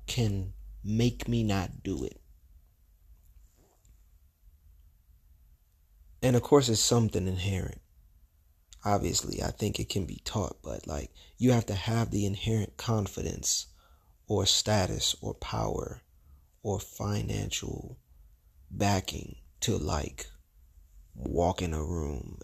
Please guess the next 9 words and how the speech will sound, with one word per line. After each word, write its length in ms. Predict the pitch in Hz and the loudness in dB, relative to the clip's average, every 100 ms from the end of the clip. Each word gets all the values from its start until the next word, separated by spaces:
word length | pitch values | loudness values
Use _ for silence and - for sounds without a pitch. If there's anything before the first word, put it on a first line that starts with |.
| - | -10
and 240 | - 82 82 | -6 -4 0
tell 280 | - 120 113 | 2 4 2
this 280 | 107 98 | 0 -2
woman 380 | 78 85 69 - - - | -4 -6 -6 -10 -12 -2
who's 260 | 131 120 - - - | 0 0 -8 -14 -4
basically 520 | 156 190 131 113 107 | 0 2 2 2 2
telling 380 | - 131 117 - | 4 2 2 -4
you, 160 | 50 | -8
like, 300 | - - - | -8 -8 -10